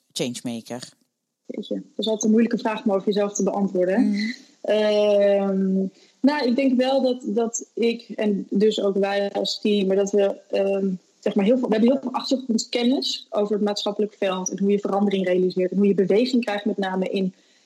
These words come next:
Speaker 2: in vastgelopen, eh, idealen. Ehm, en waar mij persoonlijk, ja, waar ik echt warm van word, is om verhalen te vertellen. Ehm, en dus ook soms hele ingewikkelde materie om te zetten naar iets wat voor andere mensen te begrijpen is.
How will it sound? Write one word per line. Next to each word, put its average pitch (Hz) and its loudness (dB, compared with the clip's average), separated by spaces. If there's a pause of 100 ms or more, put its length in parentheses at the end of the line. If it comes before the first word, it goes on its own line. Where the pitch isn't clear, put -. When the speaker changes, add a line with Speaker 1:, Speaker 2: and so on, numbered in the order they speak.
(120)
Speaker 2:
in 196 2
vastgelopen, 190 0
eh, 180 -2
idealen. 208 2 (200)
Ehm, 190 0 (1040)
en 208 2
waar 208 0
mij 214 0 (180)
persoonlijk, 247 2 (320)
ja, 202 -2
waar 208 0
ik 208 -2
echt - -6 (100)
warm 233 2
van 220 2
word, 202 -2
is 202 -2
om 196 0
verhalen 208 0
te 247 -8
vertellen. 226 -2 (260)
Ehm, 196 -2 (120)
en 220 2
dus 214 4
ook 226 4
soms 220 2
hele 220 2
ingewikkelde 214 2
materie 202 4
om 214 4
te 208 0
zetten 202 0
naar 190 -2
iets 202 -2
wat 190 -2
voor - -2
andere 202 2
mensen 196 2
te 202 2
begrijpen 226 -2
is. 311 -2